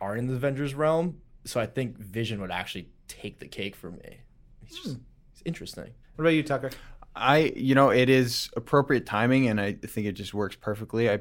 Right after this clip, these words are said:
Speaker 3: believe he first joined the Avengers in nineteen sixty-eight. It's Black Panther.
Speaker 1: Really?
Speaker 3: Yeah, I mean, c-, come on. He's so incredible on his own, but in a team, he's, he can be a foil to some, he can be a compliment to others. Uh, so, yeah,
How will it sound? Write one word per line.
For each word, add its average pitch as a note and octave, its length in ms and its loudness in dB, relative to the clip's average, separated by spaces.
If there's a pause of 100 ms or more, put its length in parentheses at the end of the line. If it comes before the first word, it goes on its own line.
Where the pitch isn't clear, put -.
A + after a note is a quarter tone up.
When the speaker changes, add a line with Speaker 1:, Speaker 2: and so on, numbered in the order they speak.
(160)
Speaker 3:
believe E3+ 480 6
he G3 100 0
first - 600 0
joined C3+ 340 4
the B2+ 80 6
Avengers A2+ 460 2
in G#2 100 -2
nineteen A2+ 320 -2
sixty-eight. G#2 720 -2 (280)
It's - 80 -20
Black D3 200 -2
Panther. E3 360 -6 (580)
Speaker 1:
Really? G3 540 0 (160)
Speaker 3:
Yeah, D#3 260 2
I A#2+ 60 -4
mean, C#3 320 2
c-, - 100 -18 (100)
come E3 180 -8
on. C3 260 -6
He's - 140 -4
so C3 200 8
incredible A#2 380 4
on G#2 120 4
his F#2+ 120 -2
own, G2+ 220 2
but F2 200 -4
in G#2 120 -4
a G2 40 -4
team, A2 540 0
he's, F2+ 440 -6
he F#2+ 60 -8
can G2 140 -4
be F#2 80 0
a F2+ 40 2
foil C#3+ 380 6
to B2 100 -6
some, B2 360 4
he A2 120 2
can F#2+ 160 -6
be F2 100 -4
a F#2 60 -4
compliment G#2 460 -2
to - 100 -8
others. F#2+ 420 -2 (340)
Uh, F2 380 -4
so, - 260 -4
yeah, F2 320 -2